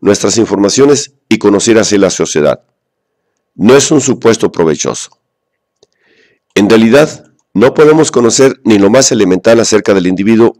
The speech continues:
por ningún estudio psicológico suyo que lo considere como una criatura socialmente incomunicada. Salvo la construcción abstracta de modelos, que puede ser útil,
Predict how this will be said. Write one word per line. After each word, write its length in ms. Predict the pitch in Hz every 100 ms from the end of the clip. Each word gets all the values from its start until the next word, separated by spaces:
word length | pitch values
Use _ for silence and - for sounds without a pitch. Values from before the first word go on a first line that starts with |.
| _ -
por 140 | 104
ningún 280 | 101 107 135
estudio 340 | 120 - 131
psicológico 640 | 113 92 98 107 117 120 120
suyo 380 | 135 107 110 - _ _ _ _
que 80 | -
lo 100 | 113
considere 440 | 113 123 123 151 151
como 200 | 127 143
una 140 | 139
criatura 580 | - 123 101 127 127 -
socialmente 600 | - 95 - 120 117 107
incomunicada. 680 | 101 - 95 82 - 67 - _ _ _ _ _ _ _ _ _ _ _ _
Salvo 380 | - - 117 123
la 140 | 123 -
construcción 500 | 107 95 95 127 127
abstracta 480 | - 107 - -
de 80 | 98
modelos, 540 | 90 92 123 151 - - _ -
que 100 | -
puede 200 | 90 98
ser 200 | 127 123
útil, 420 | 120 135 -